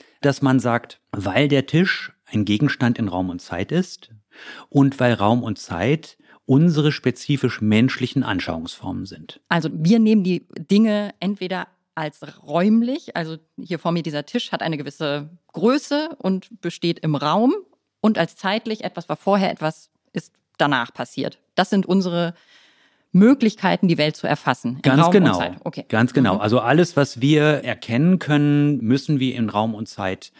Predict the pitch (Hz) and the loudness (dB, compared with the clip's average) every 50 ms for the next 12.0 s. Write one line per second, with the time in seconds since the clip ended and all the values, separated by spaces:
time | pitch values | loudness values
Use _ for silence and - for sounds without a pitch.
0 | - - - - - - 95 98 110 110 - 107 98 92 92 92 85 104 104 113 | -20 -20 -20 -18 -8 -2 0 0 2 0 0 -2 -4 -4 -4 -6 -4 -4 -2 0
1 | 143 156 170 151 131 117 113 113 - 113 104 107 107 104 107 117 - - - - | 2 2 4 4 4 4 2 0 0 0 2 2 2 0 -2 -4 -8 -12 -6 -2
2 | 117 139 151 - 123 120 123 123 123 139 120 131 139 151 156 - - 120 123 139 | 0 0 0 0 0 2 2 2 2 2 0 0 0 0 -2 -4 -2 0 0 0
3 | 139 - 123 120 120 107 117 - - 131 127 - - 123 117 120 120 113 - 110 | 0 -2 -4 -6 -6 -6 -6 -4 -2 -2 -2 -2 0 2 2 2 2 0 -2 -4
4 | 101 - - 143 127 127 131 135 139 135 - - - - - - - - - 135 | -4 -4 -2 0 2 2 4 2 0 0 -4 -12 -20 -20 -20 -20 -18 -6 -2 0
5 | 117 110 - - 151 120 123 120 113 107 - - 113 92 85 107 - - 92 95 | 0 0 2 0 0 2 2 2 0 0 -2 -4 -6 -6 -8 -10 -12 -10 -10 -10
6 | - - _ - 151 165 165 - - - - 120 113 120 131 135 139 151 165 175 | -10 -8 _ -4 -2 -2 -4 -4 -8 -10 -8 -6 -4 -2 0 0 0 0 0 0
7 | 185 185 - _ _ _ _ _ _ _ _ _ _ _ _ _ _ _ - 147 | -2 -2 -6 _ _ _ _ _ _ _ _ _ _ _ _ _ _ _ 4 4
8 | 135 135 135 131 - - - 127 165 165 202 - - - 151 131 - - - 165 | 6 6 4 2 -2 -2 0 2 4 4 4 2 2 0 -2 -2 -2 -2 0 2
9 | 185 147 110 123 156 185 202 180 - _ _ _ _ _ _ - - 117 110 117 | 4 4 4 4 4 2 0 -2 -6 _ _ _ _ _ _ 0 0 2 4 4
10 | 143 160 160 131 120 117 113 - - - 156 180 190 - - 104 90 85 - 98 | 4 4 4 4 4 2 2 0 -2 0 2 2 2 2 -2 -8 -8 -8 -4 -2
11 | 107 135 160 175 170 - - - _ - 135 131 - - 139 143 143 139 135 | -2 0 0 -2 -4 -6 -12 -10 _ 0 0 0 0 0 0 2 2 0 0